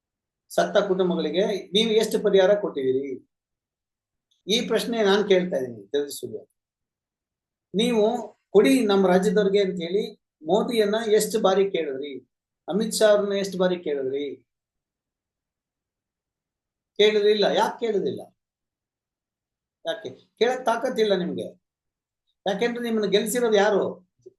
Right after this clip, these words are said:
ಬೆಂಗ-, ಕರ್ನಾಟಕ ಜನ ಅಲ್ಲ, ಬೆಂಗಳೂರಿನ ಜನ ಅಲ್ಲ, ನಿಮ್ಗೆ ಗೆಲ್ಸಿರೋದು ಇ ವಿ ಎಂ. ಇ ವಿ ಎಂ ವೋಟಿಂಗ್ ಮಿಷಿನ್ ನಿಮ್ಗೆ ಗೆಲ್ಸುತ್ತೆ. So ಹಂಗಾಗಿ ನಿಮ್ಗೆ ಜನಕ್ಕೇನಾದ್ರೇನು, ಊರ್ ಮೇಲೆ ಊರು ಬಿದ್ರೆ, ಊರ್ ಮೇಲೆ ಊರು ಬಿದ್ರೇನು, ಶಾನ್ಭೋಗನ್ ಅದಕ್ಕೇನೋ ಏನೋ ಅಂತಾರೆ ಹಳ್ಳಿಲಿ ಗಾದೆ.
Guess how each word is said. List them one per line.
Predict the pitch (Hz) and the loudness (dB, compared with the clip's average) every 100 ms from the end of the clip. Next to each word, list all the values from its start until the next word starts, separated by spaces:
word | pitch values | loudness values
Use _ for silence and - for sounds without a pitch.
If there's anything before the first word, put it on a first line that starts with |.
| _ _ - | _ _ -8
ಬೆಂಗ-, | 147 156 151 | -8 -6 -4
ಕರ್ನಾಟಕ | 156 170 233 240 220 | 0 2 0 0 0
ಜನ | 202 196 | 2 2
ಅಲ್ಲ, | 185 160 | 0 -2
ಬೆಂಗಳೂರಿನ | 123 156 208 226 220 | -4 -2 0 0 0
ಜನ | 185 | -2
ಅಲ್ಲ, | 160 139 | -2 -4
ನಿಮ್ಗೆ | 143 180 185 | -4 0 2
ಗೆಲ್ಸಿರೋದು | 233 240 226 | 2 0 -8
ಇ | 214 262 | -10 -10
ವಿ | 254 | -6
ಎಂ. | 185 - _ _ _ _ _ _ _ _ _ _ _ _ _ _ - | -6 -8 _ _ _ _ _ _ _ _ _ _ _ _ _ _ -8
ಇ | 196 | -4
ವಿ | 220 | 0
ಎಂ | 202 - - | -2 -2 -8
ವೋಟಿಂಗ್ | 135 196 226 208 | -4 -2 -2 -2
ಮಿಷಿನ್ | 190 - 196 | -2 0 -2
ನಿಮ್ಗೆ | 190 175 | -2 -2
ಗೆಲ್ಸುತ್ತೆ. | 170 - - - _ _ _ | -6 -10 -14 -20 _ _ _
So | - 190 | -4 -2
ಹಂಗಾಗಿ | 202 254 269 262 | 0 0 0 -2
ನಿಮ್ಗೆ | 233 202 131 127 - - _ _ _ | -2 -2 -2 -4 -6 -10 _ _ _
ಜನಕ್ಕೇನಾದ್ರೇನು, | 123 170 196 269 - 233 226 202 185 165 139 - _ _ _ _ _ _ _ _ _ _ _ _ _ | -8 -4 -2 -2 -4 -4 -2 -2 -4 -6 -8 -14 _ _ _ _ _ _ _ _ _ _ _ _ _
ಊರ್ | 170 233 | -2 -2
ಮೇಲೆ | 254 220 | 0 2
ಊರು | 220 226 214 | 2 0 0
ಬಿದ್ರೆ, | 196 202 180 | 2 2 2
ಊರ್ | 151 220 226 | 2 0 2
ಮೇಲೆ | 220 214 208 | 0 0 2
ಊರು | 185 208 | 2 4
ಬಿದ್ರೇನು, | 202 196 196 190 175 151 | 2 2 2 0 -2 -6
ಶಾನ್ಭೋಗನ್ | 160 180 190 190 190 185 | -4 -2 2 2 0 -2
ಅದಕ್ಕೇನೋ | 160 - 185 185 180 | -4 -6 -6 -4 -6
ಏನೋ | - 165 | -6 -8
ಅಂತಾರೆ | 147 156 139 | -8 -6 -6
ಹಳ್ಳಿಲಿ | 107 _ _ - 147 151 135 | -8 _ _ -10 -8 -6 -8
ಗಾದೆ. | 123 117 113 - | -8 -10 -14 -20